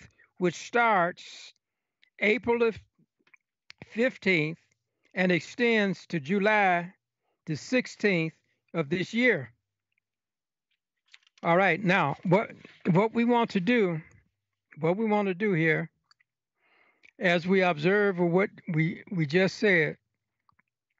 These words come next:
we want to know how to calculate Shavuot. How, how do you calculate it?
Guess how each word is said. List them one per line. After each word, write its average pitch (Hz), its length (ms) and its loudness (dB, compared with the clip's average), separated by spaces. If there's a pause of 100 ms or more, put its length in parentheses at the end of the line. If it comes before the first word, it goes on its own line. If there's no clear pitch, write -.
(840)
we 202 120 2
want 240 380 0
to 175 500 0 (1200)
know 202 320 4
how 220 400 2
to 175 180 0
calculate 160 880 -2 (520)
Shavuot. 156 720 0
How, 208 280 -2
how 240 160 -6
do 247 60 -4
you 226 160 -4
calculate 160 600 -2
it? - 100 -18